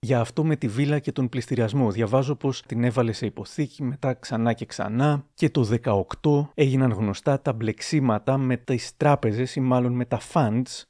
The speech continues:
Πάντως, αναρωτιέται κανείς αν η ενασχόλησή του με τα social media και ίσως η οργή του για διάφορα πράγματα μεγάλωσε εξαιτίας των προβλημάτων, ας πούμε, με τα funds. Αν είχε ακόμα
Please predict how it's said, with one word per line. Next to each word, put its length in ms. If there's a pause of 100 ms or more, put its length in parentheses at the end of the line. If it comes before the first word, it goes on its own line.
(160)
Πάντως, 500
αναρωτιέται 680
κανείς 580 (100)
αν 460
η 440
ενασχόλησή 840
του 120
με 120
τα 140
social 420 (100)
media 320
και 120
ίσως 380
η 120
οργή 440
του 100
για 200
διάφορα 540
πράγματα 640
μεγάλωσε 880
εξαιτίας 580
των 360
προβλημάτων, 920 (120)
ας 140
πούμε, 260
με 140
τα 220
funds. 260 (220)
Αν 160
είχε 200
ακόμα 400